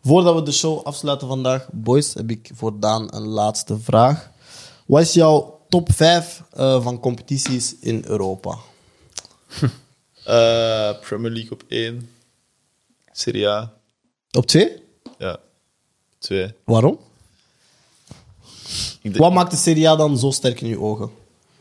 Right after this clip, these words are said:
Speaker 1: Dat je ze op twee zet. Overtuig ons.
Speaker 2: Ehm,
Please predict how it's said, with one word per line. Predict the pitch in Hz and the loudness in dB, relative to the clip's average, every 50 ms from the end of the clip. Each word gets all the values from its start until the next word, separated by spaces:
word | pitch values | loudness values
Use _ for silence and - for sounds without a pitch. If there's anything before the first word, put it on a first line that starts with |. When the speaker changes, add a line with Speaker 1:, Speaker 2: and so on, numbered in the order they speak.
| _ _ _ _ - | _ _ _ _ -4
Speaker 1:
Dat | - 120 | 0 2
je | 131 113 | 2 4
ze | 117 | 2
op | 107 - | 2 0
twee | - - 107 104 | -2 -4 -4 -4
zet. | 95 95 - - - _ _ _ _ _ _ _ _ _ _ _ - | -4 -6 -10 -12 -18 _ _ _ _ _ _ _ _ _ _ _ -2
Overtuig | - 131 117 113 113 - 101 98 95 | 0 0 0 0 -2 -2 -2 -2 -4
ons. | 98 101 98 - - _ _ _ _ _ _ _ _ _ _ _ _ _ _ _ _ _ _ _ _ _ _ _ _ _ _ _ _ _ _ _ _ _ | -6 -12 -14 -16 -18 _ _ _ _ _ _ _ _ _ _ _ _ _ _ _ _ _ _ _ _ _ _ _ _ _ _ _ _ _ _ _ _ _
Speaker 2:
Ehm, | - 110 113 113 113 110 110 110 110 110 110 107 107 107 107 107 | -2 -2 0 0 -2 -2 -4 -6 -6 -6 -6 -6 -6 -6 -8 -8